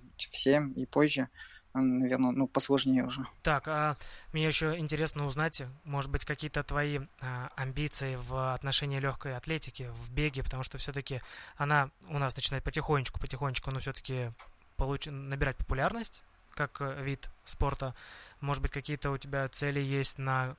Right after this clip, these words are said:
Speaker 2: старты, на будущее, или вообще выехать куда-нибудь за рубеж, сбегать, э, может быть, в том же самом Казахстане сбегать какой-нибудь старт, посоревноваться?
Speaker 1: М, ну, вот сейчас, получается, да, в октябре я съезжу в Казахстан, там, на Алматы
Speaker 2: М.
Speaker 1: марафон,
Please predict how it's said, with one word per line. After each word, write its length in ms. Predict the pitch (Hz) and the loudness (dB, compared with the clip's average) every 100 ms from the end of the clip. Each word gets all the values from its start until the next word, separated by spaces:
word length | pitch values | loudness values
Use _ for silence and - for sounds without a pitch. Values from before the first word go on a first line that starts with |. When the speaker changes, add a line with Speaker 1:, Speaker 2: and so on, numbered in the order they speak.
| - | -6
Speaker 2:
старты, 640 | - 127 123 - 131 127 - - - | -2 0 -2 -2 -4 -6 -10 -18 -6
на 160 | 135 | -4
будущее, 520 | 131 135 127 120 127 127 | 0 0 -2 -2 -4 -4
или 120 | 139 135 | -2 0
вообще 400 | 127 - 139 131 | 2 2 2 0
выехать 380 | 131 131 135 - | 0 -2 -6 -8
куда-нибудь 560 | 127 131 131 127 - - - - | -4 -4 -2 -2 -4 -8 -16 -6
за 140 | - 135 | -2 0
рубеж, 420 | 131 120 123 - | 2 0 0 -2
сбегать, 580 | 123 127 135 127 123 - | -4 -2 -2 -2 -4 -4
э, 340 | 123 123 123 113 113 | -4 -4 -4 -6 -8
может 120 | 113 | -8
быть, 80 | - | -8
в 20 | |
том 160 | - 117 | -4 -2
же 40 | 113 | -2
самом 220 | 120 113 | -2 -4
Казахстане 600 | - 127 123 127 120 127 | -2 -2 -2 -2 -2 -4
сбегать 280 | 123 127 117 | -4 -6 -6
какой-нибудь 500 | 127 127 123 120 - | -6 -4 -2 -2 0
старт, 480 | - 123 120 - - - | 0 0 -2 -4 -6 -2
посоревноваться? 640 | 123 127 127 123 - 180 | -2 0 0 2 2 2
Speaker 1:
М, 120 | 196 - | 2 6
ну, 100 | 185 | 12
вот 120 | 180 | 12
сейчас, 480 | - 175 151 - - - | 12 10 10 8 0 4
получается, 580 | 143 139 143 139 - - | 6 6 6 6 2 10
да, 160 | 143 127 | 10 10
в 40 | |
октябре 320 | - 139 131 | 6 4 6
я 80 | 135 | 6
съезжу 380 | - 170 180 170 | 8 10 10 10
в 60 | - | 0
Казахстан, 680 | 139 135 - 143 170 190 - - - - | -2 -2 2 8 8 8 0 -12 -16 -12
там, 140 | - 131 | -4 4
на 120 | 139 | 8
Алматы 280 | 143 143 147 | 8 8 8
Speaker 2:
М. 60 | |
Speaker 1:
марафон, 500 | 139 135 123 165 202 | 8 8 12 12 12